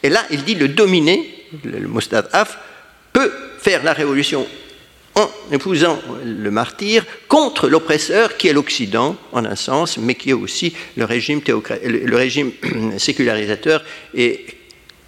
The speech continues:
et dictatorial, euh, du Shah. Cette notion de martyr deviendra par la suite sunnite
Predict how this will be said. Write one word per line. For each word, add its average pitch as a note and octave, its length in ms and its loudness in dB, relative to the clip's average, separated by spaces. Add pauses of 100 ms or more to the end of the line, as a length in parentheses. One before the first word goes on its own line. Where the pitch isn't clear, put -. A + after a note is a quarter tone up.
et G2 80 0
dictatorial, A#2+ 840 0
euh, G2+ 240 -6
du G#2 140 -4
Shah. - 220 -2 (1700)
Cette F#3+ 300 2
notion A3 380 4
de D#3 120 2
martyr D#3 560 0
deviendra D#3 800 2
par D3 300 -2
la C3+ 140 2
suite - 540 -6
sunnite D#3+ 720 2